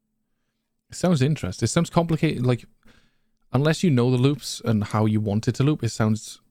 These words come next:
complicated to use for, like, a beginner sort of killer. But if you know what you're doing, like, as far as the loops go,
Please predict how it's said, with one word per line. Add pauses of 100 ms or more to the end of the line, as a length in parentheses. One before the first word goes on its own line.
(960)
complicated
to
use
for,
like,
a
beginner
sort
of
killer. (1900)
But
if
you
know
what
you're
doing,
like,
as
far
as
the
loops
go,